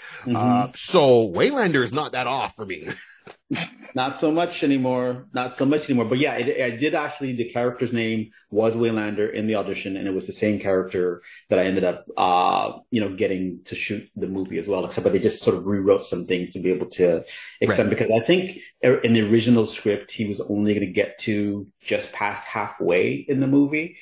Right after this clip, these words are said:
Speaker 2: Right.
Speaker 1: You know, uh, and then they were like, "No, we're gonna, we're gonna, we're gonna push this guy a little further on down the storyline." You know, I'm like, "Yeah, that's what I'm talking about."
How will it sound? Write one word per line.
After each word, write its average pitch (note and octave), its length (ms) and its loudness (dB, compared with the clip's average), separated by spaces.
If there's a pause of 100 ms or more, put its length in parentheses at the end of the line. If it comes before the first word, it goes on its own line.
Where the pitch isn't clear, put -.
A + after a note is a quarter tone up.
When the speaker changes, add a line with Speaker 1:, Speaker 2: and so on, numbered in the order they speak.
(140)
Speaker 2:
Right. G#2+ 260 0
Speaker 1:
You C#3 100 2
know, C3 400 2
uh, A#2 320 4
and G#2+ 160 -2
then G#2+ 120 -2
they A2 80 0
were G#2+ 120 2
like, F#2+ 280 -2
"No, F2+ 180 -6
we're F#2 120 -4
gonna, F#2 240 -4
we're G2 100 -2
gonna, F#2 260 0
we're F#2+ 100 0
gonna F2+ 140 0
push - 280 -6
this F2 120 -16
guy E2+ 400 -2
a - 40 0
little F2 220 2
further F2+ 300 4
on E2+ 220 -2
down E2 200 -2
the - 60 -6
storyline." - 640 -4
You - 60 -8
know, G#1+ 80 -4
I'm - 120 -6
like, - 180 -8
"Yeah, A2+ 380 -2
that's G#2+ 140 -4
what A2 80 -2
I'm G2+ 40 -6
talking A2+ 320 -2
about." F2+ 380 -2